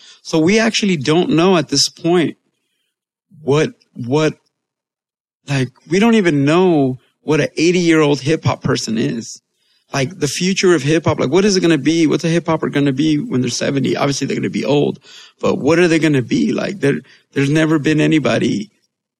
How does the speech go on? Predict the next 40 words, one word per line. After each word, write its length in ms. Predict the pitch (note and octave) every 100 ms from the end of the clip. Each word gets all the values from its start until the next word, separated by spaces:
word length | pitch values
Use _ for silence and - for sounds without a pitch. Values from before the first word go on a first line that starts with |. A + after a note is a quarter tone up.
| _ _
that's 340 | B2+ A#2 -
sixty-five 920 | D3+ C#3+ - C3 B2+ C#3 C#3+ A#2 A#2 - -
and 200 | B2 A2
is 180 | A2+ -
hip 240 | C3+ C3
hop. 320 | - - G3+ _
Nobody's 380 | C#3 D3+ F3 D3
retired 520 | A#2+ - C3 D3+ A#2
from 200 | A#2 -
hip 180 | A#2+ -
hop 220 | G#2+ G2
yet. 300 | - - - _ _ _ _ _
So 160 | - B2+
I 60 | C3+
think 200 | F3 E3+
that's 200 | E3 -
kinda 340 | D#3 C#3+ C#3+
like, 480 | C3+ B2+ G#2+ - - _ _ _ _ _ _ -
I 80 | C3+
think 180 | D#3 D3+
that's 140 | D3
kind 180 | D#3 C#3+
of 80 | A#2
exciting. 640 | - - C#3+ C#3 C#3+ C#3
And 140 | -
at 80 | F#3+
the 40 | F3+
same 260 | - D3 C#3
time, 320 | - D3+ C#3
like, 240 | A#2+ - - - _ _ -
there's 140 | C#3
a, 60 | D3
there's 300 | B2+ C#3+ C#3+
a 80 |
grand 340 | C3 C3+ C#3+ C#3
mystery 480 | C#3+ C#3 C#3+ C3+ B2
to, 100 | -
like, 260 | B2+ B2+ B2+
what 180 | B2+ C#3+
are, 260 | C3 C3